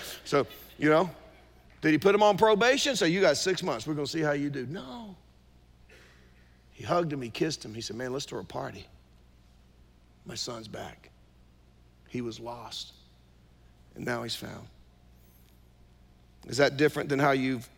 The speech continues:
always perceived your relationship with God? This is what God's saying to you. "I have done everything I can do to make you having a relationship with me possible."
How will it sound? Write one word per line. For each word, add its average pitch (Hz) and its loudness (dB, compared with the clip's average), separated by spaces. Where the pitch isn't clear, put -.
always 135 0
perceived 127 -6
your 123 -6
relationship 120 -6
with 120 -12
God? 123 -12
This - -6
is 185 -4
what 175 -6
God's 131 -8
saying 117 -8
to - -14
you. - -12
"I 156 8
have 156 2
done 131 -2
everything 165 -2
I 139 -4
can 127 -10
do 117 -8
to 131 -6
make 131 -2
you 156 -2
having 165 0
a 139 -4
relationship 127 -4
with 110 -12
me 110 -10
possible." - -14